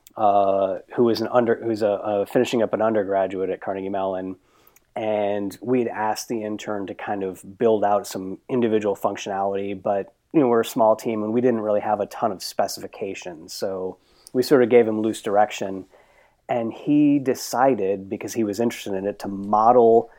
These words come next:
this stuff in Ruby on Rails, a technology at the time I had not heard of. Um, and so I had a pretty good sense from my,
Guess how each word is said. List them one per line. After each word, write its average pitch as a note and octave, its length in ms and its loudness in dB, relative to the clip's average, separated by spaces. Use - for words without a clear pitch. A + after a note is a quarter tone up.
this A#2 180 0
stuff G#2 380 2
in G#2 160 -8
Ruby G#2 240 -2
on A2 80 -2
Rails, - 420 0
a F#2 100 0
technology G2+ 500 -2
at G#2 60 4
the A2 80 -6
time A2+ 260 0
I A#2 80 6
had C3 180 4
not D3 180 4
heard F3+ 260 2
of. - 260 -12
Um, A2+ 460 2
and C#3 180 2
so - 200 6
I E3 140 8
had F3 200 6
a C#3+ 60 6
pretty F3+ 320 -2
good C3+ 240 4
sense A#2+ 440 2
from G#2 260 -4
my, G#2 680 2